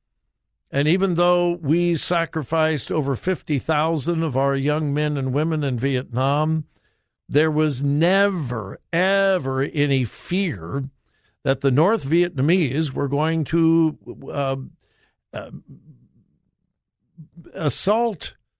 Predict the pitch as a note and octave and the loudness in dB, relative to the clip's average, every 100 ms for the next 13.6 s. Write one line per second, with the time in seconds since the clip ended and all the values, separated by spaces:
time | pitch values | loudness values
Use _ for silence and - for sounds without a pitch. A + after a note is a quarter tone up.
0 | _ _ _ - - D#3+ E3 A#3 G3 - | _ _ _ -12 -4 0 2 2 0 -4
1 | F2 - _ _ _ _ _ _ - C3+ | -8 -14 _ _ _ _ _ _ -12 -10
2 | F3 C#3+ D#3 F#3 D3+ - B2+ F3+ F3 C3 | -8 -2 0 0 -2 -4 -2 0 0 2
3 | F#3 B3 C4 A#3 G3+ G#3+ D#3 - - G#3+ | 0 0 -2 0 0 0 -4 -8 -2 0
4 | G3 A#2+ - _ _ _ _ _ _ _ | 0 -4 -10 _ _ _ _ _ _ _
5 | - C3 D3+ D3+ D#3+ F3+ D#3+ D3 B2+ E3+ | -6 -4 -2 0 2 2 -2 -8 -2 0
6 | E3+ - C#3+ D3+ C3 E3+ C3 C#3 C3+ D3+ | 0 0 -2 0 0 0 0 0 0 0
7 | D#3 D3+ A#2 A2+ A#2 F#3+ C#4+ G3 A#2 A2 | 0 0 -2 -4 -4 -4 -4 -4 -4 -4
8 | C3+ A#2 D#3 E3+ F#3+ F#3+ - C#3 D3+ E3 | -4 -2 0 0 0 0 0 0 0 -2
9 | D#3 _ _ _ _ _ - C#3 - D#3+ | -6 _ _ _ _ _ -4 -4 -2 0
10 | F3+ A3 A#3 - C3+ C#3+ C#3+ A2 E3+ G3 | 2 2 0 -2 -4 -2 -4 2 2 4
11 | G#3 G3+ - _ _ _ - - - - | 2 0 -4 _ _ _ -6 -6 -6 -6
12 | A#3 D#4 E4+ G#3 D3+ F#3 G3 F#3+ G3+ D3 | -4 -2 -2 -2 0 2 2 0 0 0
13 | C#3 C#3 E3 F#3 F3+ - | 2 2 2 0 -4 -14